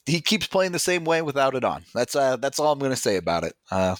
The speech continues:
because Big Z could definitely beat me to death if he wanted to. <laughs> Um,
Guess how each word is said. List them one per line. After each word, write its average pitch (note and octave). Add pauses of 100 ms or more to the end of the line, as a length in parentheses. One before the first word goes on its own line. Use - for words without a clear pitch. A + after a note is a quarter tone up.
because F#2+
Big G#2
Z G#2
could F2+
definitely F#2+
beat F2+
me F2+
to E2
death D2+
if -
he F2+
wanted D2+
to. D#2+ (2000)
<laughs> - (1600)
Um, D#3+